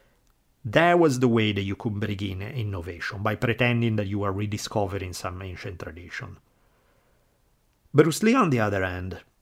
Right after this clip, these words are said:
rejected the importance of lineage, didn't bother trying to fake having rediscovered a tradition. He claimed credit, and in the process of doing so, just challenged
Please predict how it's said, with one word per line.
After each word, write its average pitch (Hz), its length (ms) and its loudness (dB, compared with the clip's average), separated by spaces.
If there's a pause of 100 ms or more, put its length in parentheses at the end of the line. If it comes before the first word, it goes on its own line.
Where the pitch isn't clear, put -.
(460)
rejected 127 720 0
the 101 60 -4
importance 90 580 -6
of 107 140 -10
lineage, 90 640 -10 (360)
didn't 151 600 2
bother 117 500 4
trying 98 560 -2
to 98 420 -8
fake - 600 -4 (640)
having 104 360 -4
rediscovered 101 760 -2
a 87 40 -10
tradition. 90 680 -8
He 131 160 -8
claimed 139 460 2
credit, 90 600 -8 (680)
and 143 140 0
in 156 80 2
the 151 80 4
process 156 400 2
of 120 180 2
doing 127 240 4
so, 95 240 -4
just 98 300 -8
challenged 92 760 0